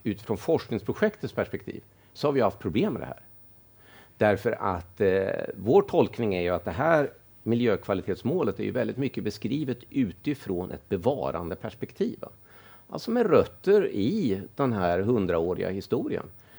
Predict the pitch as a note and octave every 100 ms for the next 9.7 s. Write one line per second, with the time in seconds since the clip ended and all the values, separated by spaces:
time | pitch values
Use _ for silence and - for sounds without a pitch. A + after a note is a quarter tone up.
0 | - _ - E2+ F2+ - - - G1+ -
1 | C3 A2+ C3 D3+ C#3 C3+ C3 D#3+ C3 B2
2 | C3+ C3 - F#3 - B2+ G#2 - A2 G2+
3 | G#2+ G#2 G2 - F#2 F#2 - G2 G2 F2+
4 | - - - G2 A2 E3+ A3 F3+ - D3+
5 | B2 C3 D#3+ - - _ _ - _ _
6 | G#2 G2 C#3 D3 C3+ A2 A2+ A2 A2+ F#2+
7 | - F#2+ - E2 D#2+ D#2+ - - G#2+ F#2
8 | E2+ E2 D#2+ E2 F2+ F#2 - D#2+ E2 E2
9 | - E2 - - B2+ D3+ B2